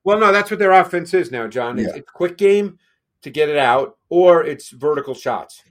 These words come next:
Speaker 1: That's
Speaker 2: Right.
Speaker 1: what, that's what, they don't really have a, a true intermediate pass game.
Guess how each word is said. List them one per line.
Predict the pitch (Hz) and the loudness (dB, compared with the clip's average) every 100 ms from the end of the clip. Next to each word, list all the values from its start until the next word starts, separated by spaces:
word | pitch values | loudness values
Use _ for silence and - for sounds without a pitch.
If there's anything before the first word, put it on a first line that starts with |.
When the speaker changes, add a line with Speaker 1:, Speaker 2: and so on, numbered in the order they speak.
| _ | _
Speaker 1:
That's | 131 127 | -6 -2
Speaker 2:
Right. | 95 - | -2 -2
Speaker 1:
what, | - | -6
that's | 139 131 | -10 -8
what, | 131 120 | -8 -6
they | 131 | -6
don't | 151 151 | -6 -6
really | 147 135 | -6 -6
have | 135 117 | -6 -6
a, | 113 - _ _ - | -10 -14 _ _ -16
a | 117 | -16
true | - 143 135 | -14 -10 -8
intermediate | 123 123 120 123 113 110 | -10 -12 -14 -12 -14 -12
pass | 117 98 - | -10 -10 -14
game. | 92 | -20